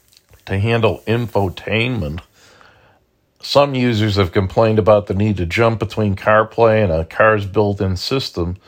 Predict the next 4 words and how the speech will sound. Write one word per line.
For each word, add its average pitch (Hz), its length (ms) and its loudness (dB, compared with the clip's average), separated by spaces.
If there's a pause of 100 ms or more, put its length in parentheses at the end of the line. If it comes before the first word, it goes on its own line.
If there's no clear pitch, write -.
(520)
to - 100 -4
manage 107 460 2
key 127 260 -2
controls. 101 920 0